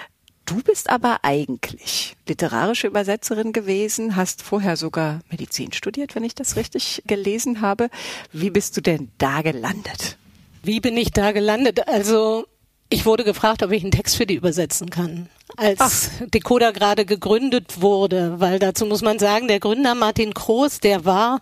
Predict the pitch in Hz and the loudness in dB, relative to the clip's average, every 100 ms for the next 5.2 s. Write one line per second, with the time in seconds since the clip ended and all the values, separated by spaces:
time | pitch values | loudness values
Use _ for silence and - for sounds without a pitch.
0 | - - 220 208 202 208 196 - - 208 | -4 0 2 4 2 2 -2 -2 2 2
1 | 226 - 208 208 180 196 180 190 - 226 | 2 0 2 2 0 -4 0 0 0 -2
2 | 240 196 196 - 196 - 190 175 196 220 | -2 4 2 2 -2 0 0 2 2 2
3 | 196 190 202 190 220 208 - 247 247 202 | 2 4 4 2 4 2 2 2 2 0
4 | 185 226 - 262 277 320 339 - 196 160 | 0 0 2 2 4 0 -4 -8 -6 -4
5 | 208 | -4